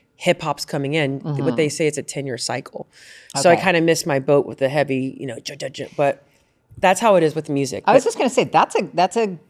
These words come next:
Speaker 2: great question that I
Speaker 1: Mm-hmm.
Speaker 2: have is, do you,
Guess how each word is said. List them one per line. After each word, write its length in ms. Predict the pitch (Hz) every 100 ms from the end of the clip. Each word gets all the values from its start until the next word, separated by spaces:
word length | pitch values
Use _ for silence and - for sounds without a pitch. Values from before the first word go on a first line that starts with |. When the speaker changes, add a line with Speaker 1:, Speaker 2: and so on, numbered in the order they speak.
| _
Speaker 2:
great 580 | 147 151 143 147 143 _ _ _
question 920 | - - 226 262 - - 135 127 147
that 80 | 131
I 100 | 131
Speaker 1:
Mm-hmm. 80 | 143
Speaker 2:
have 300 | 131 123 113
is, 380 | 151 147 143 131 - _ _ 165 147
do 100 | 190
you, 840 | 190 180 180 175 170 170 165 156